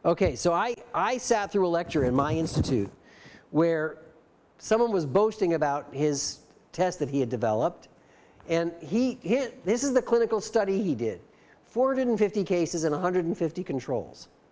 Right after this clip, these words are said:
So the prevalence in this population is what? So the, the, the prevalence is very high, right?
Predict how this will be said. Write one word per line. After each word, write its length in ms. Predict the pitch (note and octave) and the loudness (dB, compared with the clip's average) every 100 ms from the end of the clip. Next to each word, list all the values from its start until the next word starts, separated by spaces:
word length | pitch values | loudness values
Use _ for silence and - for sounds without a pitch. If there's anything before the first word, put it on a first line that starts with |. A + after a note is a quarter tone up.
| _ - - - _ _ - | _ -20 -20 -20 _ _ -2
So 180 | F#3+ | 0
the 120 | F#3 F3+ | 2 2
prevalence 580 | C#4 D4+ B3+ G3+ F#3 | 2 4 4 2 2
in 80 | F#3+ | 2
this 140 | F#3+ - | 2 2
population 640 | G3+ F#3 F#3+ F3+ E3+ E3+ | 0 2 0 0 2 0
is 160 | D3 D3 | 2 2
what? 340 | D3+ G2 - - - _ - | 2 0 -8 -20 -20 _ -4
So 160 | D3+ F#3 | 2 2
the, 80 | |
the, 300 | E3+ F3+ F#3+ | 2 2 2
the 180 | F3 F3+ | 2 -2
prevalence 480 | C#3 A3+ B3+ B3 F3+ | 0 0 2 0 2
is 120 | F3+ | 0
very 340 | D#3+ G3 F#3 E3+ | 2 2 2 0
high, 320 | E3+ A#2+ G2 | 0 0 -2
right? 340 | A2+ C3 D#3+ | 0 0 -2